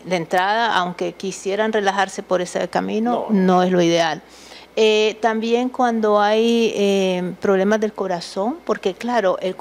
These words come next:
Speaker 1: el cacao lo que te hace es comenzar a bombearte la sangre, entonces te acelera más. Entonces, personas de presión alta que no tengan ningún tipo de,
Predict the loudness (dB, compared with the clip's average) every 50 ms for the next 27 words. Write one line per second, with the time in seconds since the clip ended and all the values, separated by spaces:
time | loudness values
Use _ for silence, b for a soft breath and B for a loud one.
0 | -14 -12 -8 -8 -6 -6 -8 -10 -10 -10 -4 0 2 2 2 2 2 0 -2 -2
1 | -2 0 -2 -2 -2 -4 -6 -6 -4 -6 -4 -4 -4 -4 -4 -4 0 2 2 2
2 | 2 0 0 0 -2 -2 -2 -4 -4 -6 -4 -8 -6 -6 -4 -4 -4 -4 -4 -6
3 | -8 -8 -10 -10 -10 -8 -8 -8 -6 -4 -6 -4 -4 -4 -2 0 0 0 0 0
4 | 0 0 0 0 -2 -4 -12 B B B B B B B B B -10 -8 -6 -4
5 | -4 -4 -2 -2 -2 -2 -2 -4 -4 -4 -6 -6 -6 -6 -6 -6 -6 -6 -6 -4
6 | -4 -4 -2 -2 0 0 0 0 -2 -4 -4 -4 -2 -2 -2 -6 -8 -8 -8 -10
7 | -8 -6 -6 -4 -4 -4 -6 -6 -6 -8 -8 -8 -10 -8 -8 -10 -10 -6 -4 -2
8 | 0 0 0 0 0 -2 -2 -4